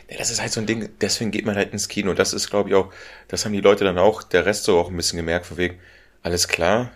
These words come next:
wir streamen uns den Scheiß nicht zu Hause, man muss auch bei gewissen Filmen ins Kino gehen.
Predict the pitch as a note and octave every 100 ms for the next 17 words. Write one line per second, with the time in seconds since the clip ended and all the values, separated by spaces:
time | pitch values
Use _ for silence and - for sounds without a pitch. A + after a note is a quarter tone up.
0 | _ F#2 - - G2 G#2 - F2+ - -
1 | F#2 - D#2 E2+ G2+ G#2+ G2+ E2+ F2+ -
2 | - F2 F2 D#2 D#2+ - E2+ - E2 D#2+
3 | - E2+ E2 D2+ D2+